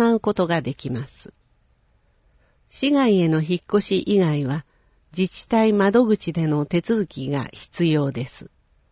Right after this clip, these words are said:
マイナポータルで窓口受付日の予約ができます。キューアールコード。よくある質問。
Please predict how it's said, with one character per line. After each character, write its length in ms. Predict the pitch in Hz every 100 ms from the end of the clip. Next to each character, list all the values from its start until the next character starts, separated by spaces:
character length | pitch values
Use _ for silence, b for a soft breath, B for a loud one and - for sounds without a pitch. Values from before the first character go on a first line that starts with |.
| _ _ _ _ _ _ _ _ _
マ 180 | - 190
イ 100 | 262
ナ 180 | 254 254
ポ 240 | - 247
ー 40 | 208
タ 180 | 165 151
ル 100 | 139
で 300 | 143 135 - _ _ _ 170
窓 400 | 175 180 233 240
口 320 | 254 - 214
受 300 | 196 - 214
付 300 | - - 196
日 140 | 156
の 300 | 139 131 - -
予 180 | 165 165
約 400 | 196 220 - 185
が 200 | 175 170
で 160 | -
き 160 | - 151
ま 160 | 127 127
す。 280 | - - _ _ _ _ _ _ _ _ _ _ _ _
キ 200 | - 233
ュ 140 | 247 247
ー 180 | 226 208
ア 20 |
ー 40 |
ル 100 | 190
コ 260 | - 175 139
ー 40 |
ド。 180 | 117 170 - _ _ _ _ _ _ _ _ _ _ _ _ _ _ _ _ _ _ _ _ _ _ _
よ 160 | 214 269
く 240 | - 196
あ 100 | 175
る 120 | 156
質 380 | 139 - _ 165
問。 380 | 156 147 139 156